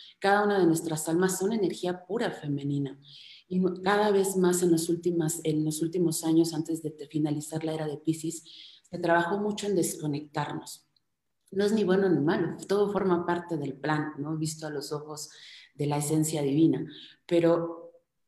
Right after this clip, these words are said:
el desconectarnos y el creer que para todo nos-, nosotros necesitábamos intermediarios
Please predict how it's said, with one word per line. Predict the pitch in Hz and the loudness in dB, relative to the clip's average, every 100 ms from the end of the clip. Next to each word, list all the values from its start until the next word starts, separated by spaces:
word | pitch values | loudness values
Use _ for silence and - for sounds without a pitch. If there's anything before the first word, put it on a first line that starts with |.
| _ - | _ 2
el | 196 185 | 4 4
desconectarnos | 185 - 185 180 175 202 220 240 185 | 2 2 6 6 4 0 2 0 -2
y | |
el | 160 - | -4 -4
creer | 156 165 170 165 | 2 4 4 2
que | - 156 | -2 2
para | 160 165 165 | 2 2 0
todo | 202 | 2
nos-, | 240 - - | 4 2 2
nosotros | 160 156 - 180 | 2 2 4 6
necesitábamos | 170 160 147 165 170 170 160 - | 6 4 -2 2 4 4 2 0
intermediarios | 139 143 143 143 147 151 147 175 - | -6 -4 -4 -2 0 0 -2 -6 -10